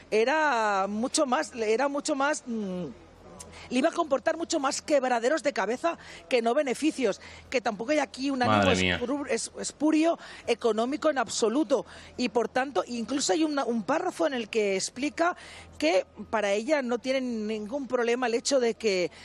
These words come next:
Speaker 1: de que previamente bailaran, recro-, reproduce esa expresión, ¿recuerdas que nos llamó la atención, Joaquín, de que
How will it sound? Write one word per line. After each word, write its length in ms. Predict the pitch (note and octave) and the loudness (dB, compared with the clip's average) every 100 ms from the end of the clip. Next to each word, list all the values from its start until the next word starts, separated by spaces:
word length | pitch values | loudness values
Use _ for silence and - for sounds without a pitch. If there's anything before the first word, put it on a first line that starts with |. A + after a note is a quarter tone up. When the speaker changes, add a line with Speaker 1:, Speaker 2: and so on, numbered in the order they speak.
| - - | -18 -4
Speaker 1:
de 240 | A#3+ A3+ | 0 0
que 380 | G#3+ G3+ F#3+ F#3 - | 2 0 0 -2 0
previamente 720 | B3+ C4 C#4 A#3 A#3+ A#3+ B3+ | 0 2 0 0 -2 0 2
bailaran, 880 | A3 F#3 F#3+ G#3+ A#3+ C4 C#4 C#4+ C#4+ - - G3+ | 2 0 2 2 2 2 0 -2 -8 -20 -14 -8
recro-, 540 | A#3+ A3+ A3+ - A3+ G#3+ | -2 0 0 2 0 0
reproduce 1080 | G3+ G#3+ G#3 - A3+ G3+ A#3 F4 D4 A#3+ - - - - | -2 0 -2 -4 -2 0 0 0 2 0 -2 -14 -14 -2
esa 240 | A#3+ D4 | 0 2
expresión, 500 | C#4 - B3 - C#4+ | 0 -2 -2 0 -2
¿recuerdas 600 | C4+ A3 B3 D4 B3+ - - - - | -2 -2 -2 0 -2 -4 -14 -20 -10
que 80 | A#3 | -6
nos 140 | A#3 | -2
llamó 240 | A#3 A3 | -2 0
la 80 | B3 | 0
atención, 440 | A#3 A3+ A3+ B3 A#3 | 0 -4 -6 -8 -2
Joaquín, 500 | A#3 G#3 B3+ C#4 A#3+ | -2 -2 -4 -4 -2
de 100 | A3 | 0
que 240 | A3 G3+ | 0 -2